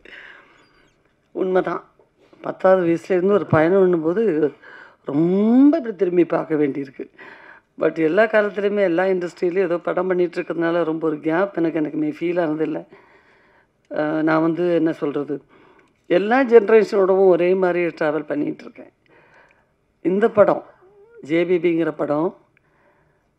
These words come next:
என்னன்னு சொல்றது, இந்த படம் ஒத்துக்கிறதுக்கு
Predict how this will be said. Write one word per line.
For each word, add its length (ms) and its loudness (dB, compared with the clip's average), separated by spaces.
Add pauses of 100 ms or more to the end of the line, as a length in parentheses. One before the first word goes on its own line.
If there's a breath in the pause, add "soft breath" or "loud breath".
(160)
என்னன்னு 340 2
சொல்றது, 500 0
இந்த 140 0
படம் 300 -2
ஒத்துக்கிறதுக்கு 880 -2